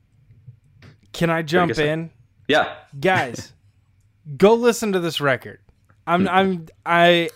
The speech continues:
Speaker 1: I called Nick before and I was like, "Hey man, I'm, you know, I might say something," but I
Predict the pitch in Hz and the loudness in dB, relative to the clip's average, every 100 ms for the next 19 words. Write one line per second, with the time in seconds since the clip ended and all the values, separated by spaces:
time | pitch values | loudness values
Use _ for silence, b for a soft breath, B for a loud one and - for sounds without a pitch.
0 | 156 156 - 240 202 208 - 165 - 175 | -2 -2 2 2 2 -4 -4 -6 0 2
1 | 170 151 147 151 139 170 165 156 147 143 | 2 0 -2 -4 -4 -4 -4 -2 -2 -4
2 | 143 151 143 131 127 131 139 135 - - | -6 -4 -2 0 -2 -2 -2 -4 -8 -10
3 | 147 135 135 131 131 123 131 127 - b | -8 -6 -6 -8 -8 -4 -2 -2 -2 b
4 | b b b b b b _ - 175 240 | b b b b b b _ -4 0 2
5 | 294 277 | 2 -2